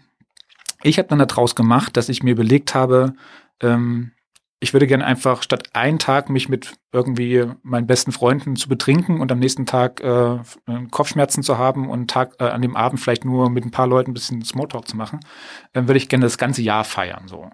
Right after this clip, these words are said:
Und, äh, feiern im Sinne von, ich möchte die Dinge machen, die ich gut finde und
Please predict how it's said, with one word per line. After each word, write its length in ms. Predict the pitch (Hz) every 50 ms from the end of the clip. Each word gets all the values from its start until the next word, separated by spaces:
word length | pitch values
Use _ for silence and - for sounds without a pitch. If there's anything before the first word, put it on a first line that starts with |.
| _ _
Und, 300 | _ - 107 104 104 -
äh, 240 | 117 110 110 107 -
feiern 400 | 113 - - - 131 151 156 151
im 120 | 147 135
Sinne 200 | 123 135 135 131
von, 340 | - - 127 120 123 127 127 - - - - _ _ _
ich 100 | - -
möchte 180 | 139 135 - -
die 160 | - 156 156
Dinge 200 | 143 160 143 139
machen, 240 | 135 131 120 - 123
die 80 | 123 120
ich 80 | -
gut 160 | - 131 117
finde 320 | - 107 95 95 95 92 -
und 340 | - 90 101 104 101 -